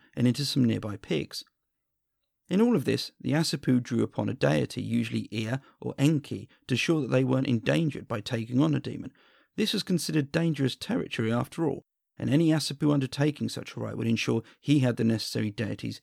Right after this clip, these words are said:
in his corner. Demons weren't just meddling in the affairs of humans. A famous myth called the Descent of Ishtar involves the goddess Ishtar descending into the underworld. This was no mean thing, you just didn't wander down there,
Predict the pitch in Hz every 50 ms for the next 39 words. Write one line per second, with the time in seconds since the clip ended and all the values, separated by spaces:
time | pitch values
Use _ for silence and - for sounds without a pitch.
0 | _ - - 110 107 110 117 - - - - 131 127 113 104 - _ _ _ _
1 | _ _ _ _ _ _ _ _ _ _ _ _ _ _ _ _ _ _ _ -
2 | 226 226 185 135 113 110 - - 135 131 127 123 - 131 120 - - 117 113 117
3 | 117 117 110 107 107 110 107 107 110 104 - - 110 107 104 107 110 - - 139
4 | 143 151 143 120 - - - - - _ _ _ - 127 - - 214 226 226 208
5 | 180 147 - - 156 156 143 135 - - - - 113 110 110 - 113 - 110 -
6 | - - 123 127 - - - - 156 - - - - 117 113 - - 131 113 -
7 | 127 123 123 117 - - 117 - 135 135 135 143 139 - - - 123 123 - -
8 | - - 113 107 110 120 - - - 110 107 113 104 - - 90 104 - - 127
9 | 127 135 151 135 120 120 120 98 101 - - _ _ _ _ _ _ _ _ _
10 | - 202 196 - 180 156 156 147 131 123 117 117 110 110 110 - - - - -
11 | - 117 - - 127 131 - 285 - - - 143 131 135 - - 127 139 143 120
12 | 117 107 - - 123 131 147 147 131 120 - - -